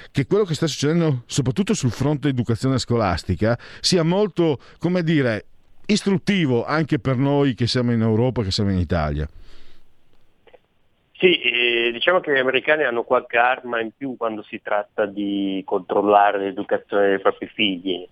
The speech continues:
Speaker 2: senso che essendo comunque una, una nazione, eh, che ha de-, dei forti tratti, eh, individualistici e di indipendenza familiare e una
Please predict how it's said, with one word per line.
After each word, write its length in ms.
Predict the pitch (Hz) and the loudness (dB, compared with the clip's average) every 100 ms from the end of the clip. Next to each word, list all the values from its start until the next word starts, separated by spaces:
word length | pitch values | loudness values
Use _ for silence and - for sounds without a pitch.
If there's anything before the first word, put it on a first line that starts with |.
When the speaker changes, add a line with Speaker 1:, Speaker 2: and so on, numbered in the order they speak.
| _ | _
Speaker 2:
senso 280 | 101 - | -4 -2
che 100 | 101 | -2
essendo 360 | 95 - 113 110 | -4 0 2 2
comunque 320 | 113 110 104 | 2 2 4
una, 120 | 101 | 2
una 200 | 101 98 | 2 0
nazione, 800 | 98 98 - - 110 101 98 90 - _ - - | 0 0 -2 0 2 4 4 2 -2 _ -20 -10
eh, 680 | 104 95 92 92 87 87 85 - - 71 - - - - - | 0 2 4 2 0 -2 -4 -8 -10 -12 -16 -18 -20 -20 2
che 120 | 98 | 4
ha 120 | 107 | 4
de-, 260 | 113 98 98 | 2 -2 -2
dei 340 | 101 101 92 | -2 -2 -4
forti 340 | - 120 117 104 | 2 2 2 -4
tratti, 580 | 107 110 - 110 104 101 | -2 -2 -2 -2 0 -2
eh, 260 | 98 101 95 | -4 -6 -8
individualistici 1400 | - 107 104 107 107 110 127 - - 123 - 123 123 120 - _ _ | -6 -2 0 2 4 4 2 0 0 0 2 2 2 2 -2 _ _
e 160 | - 107 | -4 -2
di 120 | 104 | 0
indipendenza 1500 | 107 104 104 104 107 110 104 - 101 98 95 92 92 92 95 - | 2 2 2 2 4 4 2 0 2 4 2 2 2 2 2 0
familiare 880 | 101 104 107 113 110 117 123 127 - - - _ _ | -2 0 2 4 4 2 0 -4 -6 -18 -20 _ _
e 360 | 117 120 120 110 | -2 2 2 0
una 440 | 110 110 104 98 | -2 0 0 -2